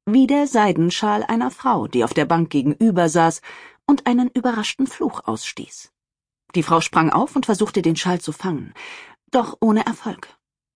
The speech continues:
Sie konnte dem davonwirbelnden Stoffstreifen nur noch nachsehen. Mit einem verlegenen Lächeln fing sie Tedas Blick auf. „Ach, herrje, so ein Pech.“ „Das ist aber auch ärgerlich“,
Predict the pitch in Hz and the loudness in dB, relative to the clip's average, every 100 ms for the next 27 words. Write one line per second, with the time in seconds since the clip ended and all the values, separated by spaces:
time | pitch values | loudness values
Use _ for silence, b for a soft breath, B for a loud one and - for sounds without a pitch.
0 | _ 240 277 - 320 311 214 220 175 180 | _ 0 2 2 0 0 2 2 2 -2
1 | 294 294 220 208 226 208 180 165 - 202 | 0 2 2 2 2 2 2 0 -2 -4
2 | - - - 185 185 185 175 175 - _ | -4 -8 0 0 0 0 0 -2 -6 _
3 | 320 285 196 165 147 156 151 135 117 90 | 2 4 4 2 2 2 0 -6 -8 -10
4 | _ _ _ _ _ _ _ _ _ _ | _ _ _ _ _ _ _ _ _ _
5 | _ _ _ _ - 208 170 175 180 170 | _ _ _ _ 0 4 4 2 2 2
6 | 240 190 147 143 208 - 156 202 - 247 | 2 4 4 4 0 -4 -8 -8 -4 0
7 | 220 185 180 - 165 147 - 202 - - | 2 2 0 -2 -2 -4 -6 -10 -10 -16
8 | - _ _ b b b b b b b | -16 _ _ b b b b b b b
9 | 330 320 - - - 220 214 247 190 110 | 2 2 2 0 2 0 0 2 2 0
10 | 220 311 247 147 - - 285 - - - | 0 2 2 0 -4 -2 0 -2 -8 -16
11 | - _ _ _ _ _ _ b b _ | -18 _ _ _ _ _ _ b b _
12 | _ 156 156 202 240 196 170 - 175 170 | _ -2 0 2 2 4 4 4 2 4
13 | 170 156 147 - | 4 4 2 -4